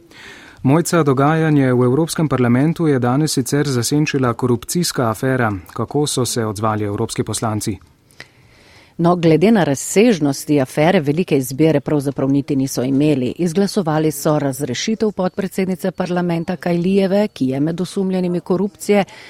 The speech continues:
Speaker 2: Za jih je bilo šeststo petindvajset, samo eden proti, neodvisni poslanec Hrvaške Kolakušić, dva pa sta se vzdržala. In potem so na dnevni red za danes ob šestnajstih trideset uvrstili še razpravo o sumih podkupovanja iz Katarja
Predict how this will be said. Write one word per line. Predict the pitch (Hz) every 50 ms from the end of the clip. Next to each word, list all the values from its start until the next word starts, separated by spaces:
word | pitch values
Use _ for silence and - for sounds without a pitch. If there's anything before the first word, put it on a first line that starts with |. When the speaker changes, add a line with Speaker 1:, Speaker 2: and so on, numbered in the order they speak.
| - - -
Speaker 2:
Za | 143 139 127 156 151 160 196 220 214 -
jih | 170 160 156 - -
je | 165
bilo | 147 143 135 127
šeststo | 120 - - 226 247 - - - 147
petindvajset, | - - 131 - 147 139 123 135 135 135 139 - - 208 202 -
samo | - 180 156 147 156 170
eden | 165 165 165 170 208 214
proti, | - - 180 175 180 - - 233 262 262 220
neodvisni | 135 143 139 143 139 143 151 165 - - 165 139
poslanec | - 147 - - 156 143 147 160 170 -
Hrvaške | - - 156 143 139 139 143 147 - - - 190 160
Kolakušić, | - 151 135 127 120 - - 220 226 - - 196 - - - - - - -
dva | - 160 160 147
pa | 139 143
sta | 135 - - 120
se | - - 143
vzdržala. | 131 139 147 151 147 139 147 135 107 98 87 - - - - - - - -
In | - 190
potem | 160 180 - 233 233 220
so | - - 202
na | 170 151 135
dnevni | 135 143 185 214 247 247 226 185
red | 147 147 175 202 - - 196 151
za | 151 135 139
danes | 127 135 139 139 151 175 196 202 - - -
ob | 147 135 - -
šestnajstih | - - 156 151 143 - 147 127 - - - - -
trideset | - 208 233 196 175 - - - - -
uvrstili | 180 165 170 160 - - 170 151 143
še | 135 - - 190 233
razpravo | 226 202 - - - 160 160 156 151 147 151 147 - -
o | 165
sumih | 151 - - 190 175 160 147 -
podkupovanja | - 156 143 - - 139 127 143 135 139 135 131 131 127 123 117
iz | 113 -
Katarja | - - 160 170 180 - 180 160 156 151 139